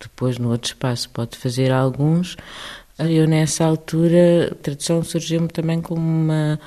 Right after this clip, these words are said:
um, uma atividade de prazer e sobrevivência numa, numa altura em que me vi um bocadinho desenraizada. E eu acho que a tradução tem a ver com esse desenraizamento.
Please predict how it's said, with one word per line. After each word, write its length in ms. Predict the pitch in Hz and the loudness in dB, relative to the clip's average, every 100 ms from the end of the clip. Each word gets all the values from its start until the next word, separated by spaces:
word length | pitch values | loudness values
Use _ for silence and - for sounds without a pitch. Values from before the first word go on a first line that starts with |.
| - - - - - | -18 -18 -20 -18 -6
um, 680 | 139 117 90 - 147 151 143 | -4 -4 -4 0 2 2 2
uma 240 | 147 143 | 4 2
atividade 560 | 143 - 147 143 147 135 | 0 -2 -2 4 2 2
de 60 | |
prazer 400 | 143 139 131 143 | -2 -2 0 0
e 80 | 139 | 0
sobrevivência 1120 | - 135 147 131 143 135 147 151 - 170 165 - - - - | -4 -2 -2 0 0 2 2 2 0 0 -2 -4 -18 -20 -6
numa, 480 | 151 147 147 143 - - - | 0 4 4 2 0 -4 -8
numa 360 | 135 131 135 | -4 -2 0
altura 280 | 131 131 143 | 0 0 0
em 80 | 143 | 0
que 140 | - | 0
me 100 | 147 | 0
vi 140 | 135 139 | 0 0
um 80 | 147 | 0
bocadinho 360 | - 143 147 | 0 2 4
desenraizada. 1040 | 143 147 147 156 151 151 147 139 135 135 131 - - - | 2 2 0 2 2 2 2 2 2 0 -4 -10 -16 -6
E 100 | 143 | 2
eu 100 | 143 | 6
acho 220 | 156 156 | 6 4
que 80 | - | 0
a 40 | 156 | -2
tradução 440 | 151 139 165 175 | 0 0 4 4
tem 240 | 175 160 | 4 2
a 20 | 143 | 2
ver 160 | 147 | 0
com 140 | 147 143 | 0 -4
esse 180 | 135 | -4
desenraizamento. 1200 | - - 139 135 135 135 127 135 135 127 123 120 | -6 -2 0 2 2 0 0 2 4 4 0 -4